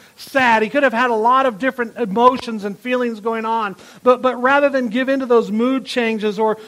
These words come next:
whether they're mild or severe or whatever they are,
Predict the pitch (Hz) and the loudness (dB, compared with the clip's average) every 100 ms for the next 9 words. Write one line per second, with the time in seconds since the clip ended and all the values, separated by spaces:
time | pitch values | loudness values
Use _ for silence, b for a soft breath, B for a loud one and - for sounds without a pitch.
0 | B 233 247 240 226 226 247 254 240 226 | B 0 2 2 0 2 2 2 2 -2
1 | - 208 214 254 247 220 202 233 247 269 | -4 -6 -2 2 4 2 2 2 2 0
2 | 254 233 233 240 226 | 0 2 4 4 4